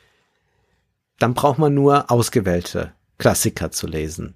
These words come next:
sagt Milanovic. Und bei der vierten Definition, „Wirtschaft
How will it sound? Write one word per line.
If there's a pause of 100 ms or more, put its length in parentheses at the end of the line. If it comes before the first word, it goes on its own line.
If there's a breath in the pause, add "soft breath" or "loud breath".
(140)
sagt
Milanovic.
Und
bei
der
vierten
Definition, (1700 soft breath)
„Wirtschaft